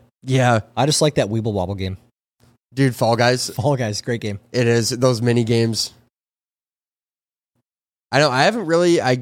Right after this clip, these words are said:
Speaker 1: I did log on the other day. Someone's like, "Dave, you gotta update your Minecraft server. We all can't get on."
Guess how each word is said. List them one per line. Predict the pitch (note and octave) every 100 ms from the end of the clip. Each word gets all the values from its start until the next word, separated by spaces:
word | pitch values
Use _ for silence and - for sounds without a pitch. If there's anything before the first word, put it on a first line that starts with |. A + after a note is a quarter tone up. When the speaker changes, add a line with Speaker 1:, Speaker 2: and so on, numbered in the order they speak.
| -
Speaker 1:
I | C3+
did | B2 D3+ E3+
log | D#3 B2+
on | B2+ B2
the | A#2
other | A2+ A2
day. | A2
Someone's | G#2+ A#2 A2+
like, | G#2+ G2+
"Dave, | A#2 G#2
you | G#2
gotta | A2
update | G#2 G#2 A2+ F#2+
your | G2
Minecraft | G#2+ G#2 G2 G#2+ G2
server. | - G#2+ G2 G2+ G2 G2+
We | G#2+
all | A#2 A2
can't | A#2+ A2
get | A2+
on." | G#2+ G#2+ G#2